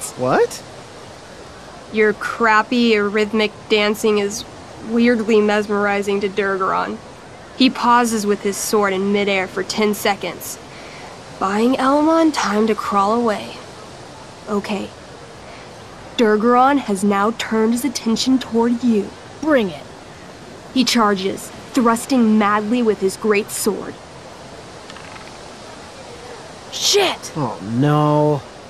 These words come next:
Speaker 2: Your attempt to dodge his thrust fails. Durgaron laughs as he impales you on his blade, lifting you high into the air.
Speaker 3: Seriously?
Speaker 1: I can't do anything with that stupid bracer.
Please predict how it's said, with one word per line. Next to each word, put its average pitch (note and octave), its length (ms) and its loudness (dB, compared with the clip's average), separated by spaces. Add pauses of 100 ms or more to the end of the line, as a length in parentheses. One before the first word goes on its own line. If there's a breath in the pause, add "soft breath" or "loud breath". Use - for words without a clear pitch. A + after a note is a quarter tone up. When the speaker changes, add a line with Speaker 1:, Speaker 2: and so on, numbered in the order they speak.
(280)
Speaker 2:
Your B3 160 4
attempt C#4+ 360 2
to C#4+ 60 2
dodge A3 420 4
his A#3+ 200 0
thrust A#3+ 380 2
fails. F#3+ 600 0 (420)
Durgaron G3 680 4
laughs G3 380 4
as F#3+ 120 0
he G3 100 2
impales G3+ 540 -2
you F#3+ 200 0
on F3+ 100 -2
his F#3 160 -6
blade, F#3+ 520 -2 (380 loud breath)
lifting A3 540 2
you F#3+ 140 2
high F#3+ 380 0
into A#3+ 280 -2
the C#4+ 240 -6
air. D#3+ 360 -8 (260)
Speaker 3:
Seriously? F#4+ 840 0 (560)
Speaker 1:
I - 80 -6
can't A3+ 240 4
do F3+ 120 6
anything G3 300 6
with B2+ 100 0
that B2+ 160 -4
stupid C#3+ 520 0
bracer. D3 540 0